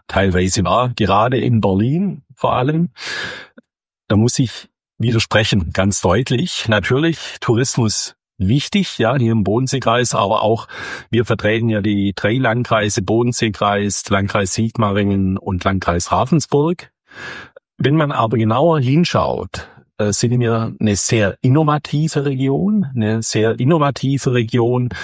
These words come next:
Wir sind bei den Patentanmeldungen auf Platz drei in Baden-Württemberg. Natürlich mit Abstand zu St-, Platz zwei, Entschuldigung, mit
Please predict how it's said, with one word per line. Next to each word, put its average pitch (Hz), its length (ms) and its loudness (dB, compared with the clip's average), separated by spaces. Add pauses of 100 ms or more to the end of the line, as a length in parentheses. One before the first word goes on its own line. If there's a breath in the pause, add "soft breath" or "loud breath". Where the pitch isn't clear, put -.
(260 loud breath)
Wir 110 120 2
sind 113 420 2
bei 107 120 2
den 101 220 2
Patentanmeldungen 117 1500 0
auf 101 320 -2
Platz 85 380 -2
drei 131 480 -2 (120)
in 123 160 0
Baden-Württemberg. 143 920 0 (640 loud breath)
Natürlich 139 580 0
mit 120 240 -2
Abstand 117 460 0
zu 104 180 0
St-, - 180 -6 (300)
Platz 104 320 0
zwei, 104 300 2
Entschuldigung, 170 800 0 (280 loud breath)
mit 117 380 -2